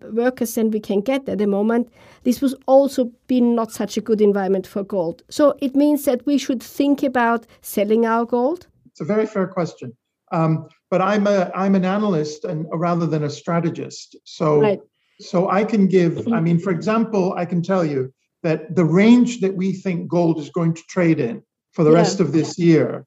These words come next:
Speaker 2: is
Speaker 1: Yeah.
Speaker 2: two thousand fifty dollars an ounce to one thousand six hundred and fifty dollars an ounce.
Speaker 1: Right. So this is a range where it might bounce back and forth.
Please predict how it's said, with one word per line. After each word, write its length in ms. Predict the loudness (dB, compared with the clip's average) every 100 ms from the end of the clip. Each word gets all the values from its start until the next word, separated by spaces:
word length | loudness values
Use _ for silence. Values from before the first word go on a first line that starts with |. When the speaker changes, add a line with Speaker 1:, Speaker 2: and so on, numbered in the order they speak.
| _ 0
Speaker 2:
is 100 | 2
Speaker 1:
Yeah. 140 | 2
Speaker 2:
two 160 | 2 2
thousand 540 | 2 0 2 4 4
fifty 460 | 2 -2 0 0 2
dollars 460 | 2 0 -2 -4
an 120 | -4 -4
ounce 440 | -2 -4 -8 -16 -4
to 140 | -2
one 260 | 2 2 2
thousand 600 | 0 -2 0 -2 -2 -4 _ _
six 300 | -6 -4 0
hundred 300 | 0 2 0
and 120 | -2
fifty 300 | -2 -4 -6
dollars 340 | -4 -2 -4 -6
an 100 | -8
ounce. 420 | -10 -14 -18 -8
Speaker 1:
Right. 340 | -6 -4 -6
So 180 | -6 -4
this 180 | -2 -2
is 160 | 0 2
a 80 | 4
range 760 | 4 4 6 4 0 -8 -12 -6
where 120 | -4
it 140 | -2 -4
might 280 | -6 -6
bounce 340 | -6 -4 -4 -6
back 300 | -10 -8 -8
and 100 | -8
forth. 440 | -6 -6 -8 -14